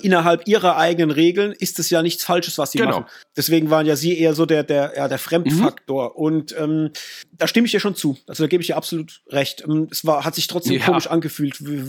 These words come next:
Speaker 1: warum sie so damit umgeht. Der, der, der ganze
Speaker 2: Ja,
Speaker 1: Film hat
Speaker 2: es
Speaker 1: sich
Speaker 2: ist
Speaker 1: komisch
Speaker 2: halt
Speaker 1: angefühlt. Ich meine, der ist so
Speaker 2: Ja.
Speaker 1: voll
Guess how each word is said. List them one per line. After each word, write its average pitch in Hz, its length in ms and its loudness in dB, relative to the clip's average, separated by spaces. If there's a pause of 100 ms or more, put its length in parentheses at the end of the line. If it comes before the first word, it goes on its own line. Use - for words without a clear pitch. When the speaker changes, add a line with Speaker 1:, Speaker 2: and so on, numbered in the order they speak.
Speaker 1:
warum 151 260 2
sie 160 100 -2
so 160 240 4
damit 151 340 0
umgeht. 175 300 -4
Der, 143 80 -4
der, 147 160 -6
der - 220 -12
ganze - 240 -4
Speaker 2:
Ja, - 80 0
Speaker 1:
Film 180 240 2
hat 165 80 2
Speaker 2:
es - 80 -10
Speaker 1:
sich - 80 -6
Speaker 2:
ist - 60 -8
Speaker 1:
komisch 135 280 -2
Speaker 2:
halt - 120 -4
Speaker 1:
angefühlt. 127 340 -6
Ich - 40 -8
meine, 151 140 0
der 151 80 -2
ist - 160 -2
so 196 140 4
Speaker 2:
Ja. 220 80 2
Speaker 1:
voll 220 360 2